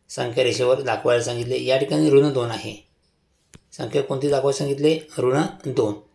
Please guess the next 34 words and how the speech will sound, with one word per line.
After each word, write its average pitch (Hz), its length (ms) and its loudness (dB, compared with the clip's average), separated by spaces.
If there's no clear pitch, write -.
आणि 135 180 -4
या 135 140 0
ठिकाणी 139 300 -2
कोणती 135 240 -2
दाखवले? 139 360 -2
धन 143 320 0
दोन. 107 140 -6
ओके, - 640 -12
procedure 143 380 2
सारखीच 147 380 0
असेल, 143 340 0
फक्त 120 200 0
ऋण 135 180 2
आपण 131 220 0
विरुद्ध 135 340 4
बाजूला 131 260 4
काढणार 123 280 -2
आहोत. 120 220 2
आणि 147 260 -6
थोडंसं 127 280 4
समजून 139 380 -2
घ्या 147 160 2
तुम्ही, 147 400 -2
ऋण 139 240 0
दोन, 151 200 2
धन 135 200 2
दोन 139 200 4
सुद्धा 131 240 0
तुम्ही 131 200 -6
काढू 131 220 -2
शकता. 127 300 -2
आणि 143 80 -10
आता 127 220 -2
आपण 143 240 -2